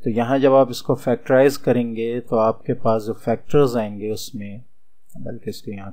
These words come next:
कर भी लेते हैं, वाई स्क्वायर प्लस टू वाई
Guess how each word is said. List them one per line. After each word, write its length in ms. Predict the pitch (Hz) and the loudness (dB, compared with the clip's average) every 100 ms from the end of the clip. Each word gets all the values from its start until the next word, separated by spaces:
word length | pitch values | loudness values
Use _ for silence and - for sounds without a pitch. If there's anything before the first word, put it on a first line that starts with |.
| - | -8
कर 120 | 107 | -8
भी 140 | 104 | -6
लेते 280 | 101 98 110 | -8 -8 -10
हैं, 80 | 104 | -8
वाई 220 | 101 107 | -6 -6
स्क्वायर 460 | 104 - - 107 110 - - - - - - - - - - | -6 -8 -4 -4 -4 -8 -14 -16 -16 -16 -16 -16 -16 -16 -6
प्लस 600 | 117 117 117 - - - - - - - - | 2 2 2 -4 -12 -14 -18 -18 -18 -12 -6
टू 220 | 120 117 | -6 -4
वाई 320 | 113 110 110 | -2 -2 -6